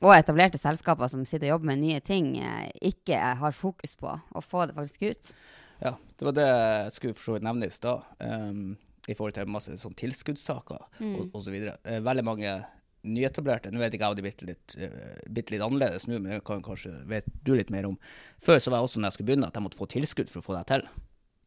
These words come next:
Speaker 2: Og jeg tenkte at det var det som var nøkkelen for å få det til. Jeg har ikke fått en krone <laughs> på det her. Men det har jo bare gått bra.
Speaker 1: Mm.
Speaker 2: Og det er det jeg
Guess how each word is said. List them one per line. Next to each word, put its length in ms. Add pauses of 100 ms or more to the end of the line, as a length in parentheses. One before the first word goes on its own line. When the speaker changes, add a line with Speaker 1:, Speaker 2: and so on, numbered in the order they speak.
(320)
Speaker 2:
Og 100
jeg 60
tenkte 200
at 40
det 80
var 80
det 160
som 140
var 100
nøkkelen 240
for 100
å 120 (180)
få 180
det 120
til. 100
Jeg 440
har 100
ikke 100
fått 80
en 80
krone 300 (840)
<laughs> 1040
på 140
det 80
her. 100 (220)
Men 140
det 60
har 80
jo 60
bare 80
gått 140
bra. 120 (520)
Speaker 1:
Mm. 160
Speaker 2:
Og 60
det 80
er 40
det 100
jeg 80